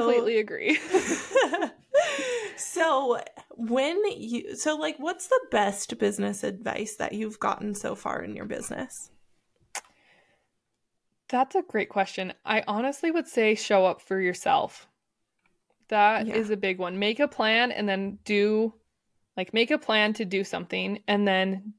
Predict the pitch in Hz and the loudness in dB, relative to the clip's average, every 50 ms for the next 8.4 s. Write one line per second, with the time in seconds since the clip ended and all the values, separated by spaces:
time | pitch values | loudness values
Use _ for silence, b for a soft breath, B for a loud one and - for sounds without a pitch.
0 | _ _ _ _ _ - 208 208 202 202 208 208 202 196 185 - - 202 196 - | _ _ _ _ _ 0 0 2 2 2 0 0 0 -2 -2 -2 -4 -8 -8 -2
1 | - 190 185 175 185 170 170 170 170 - 165 160 156 151 - - - - - - | 0 0 0 0 -2 -6 -6 -6 -4 -4 -6 -6 -6 -6 -6 -4 -4 -4 -4 -6
2 | - - _ _ _ _ _ _ _ _ _ _ _ _ _ _ _ _ _ _ | -10 -14 _ _ _ _ _ _ _ _ _ _ _ _ _ _ _ _ _ _
3 | _ _ _ _ - 220 214 214 208 208 202 196 196 190 - - - - - _ | _ _ _ _ 2 4 6 6 6 6 6 4 2 -2 -4 -8 -14 -16 -20 _
4 | _ _ _ _ _ _ _ _ _ _ _ _ _ _ _ _ _ _ _ _ | _ _ _ _ _ _ _ _ _ _ _ _ _ _ _ _ _ _ _ _
5 | _ _ _ _ _ _ _ _ _ _ _ _ 202 233 233 233 233 202 - - | _ _ _ _ _ _ _ _ _ _ _ _ -2 0 0 0 0 -2 -4 -2
6 | 247 269 262 - - 285 262 269 262 269 247 - - 202 196 190 180 180 185 185 | -2 -2 -2 -2 -6 -4 -4 0 0 0 0 0 0 -2 -2 -2 -2 -4 -4 -6
7 | - - 185 180 - - 196 190 190 196 185 180 160 - 190 - - - - - | -4 -2 -2 -2 0 4 6 6 6 6 4 2 0 -2 -2 -6 -10 -14 -10 -8
8 | 190 170 - - - 233 269 262 | -6 -4 -2 0 0 -2 -2 -4